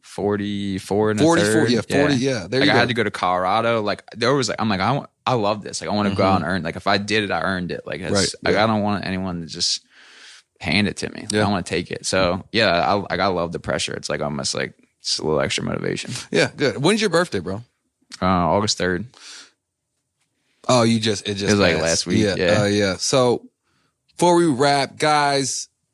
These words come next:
Speaker 2: if you miss Zach's birthday, he would love T J Maxx, Marshalls, any of those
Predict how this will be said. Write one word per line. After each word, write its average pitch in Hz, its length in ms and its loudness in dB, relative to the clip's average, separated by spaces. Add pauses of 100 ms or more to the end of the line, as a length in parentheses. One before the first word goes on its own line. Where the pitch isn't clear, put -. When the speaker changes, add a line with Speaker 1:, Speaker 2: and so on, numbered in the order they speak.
(340)
Speaker 2:
if 110 180 0
you 113 100 4
miss 127 460 0 (640)
Zach's 110 340 2
birthday, 95 680 0
he 107 140 -4
would 95 160 0
love 92 540 -4
T - 420 0
J 107 140 2
Maxx, 101 420 -2
Marshalls, 92 680 -2 (340)
any 120 240 2
of 110 140 2
those 101 580 0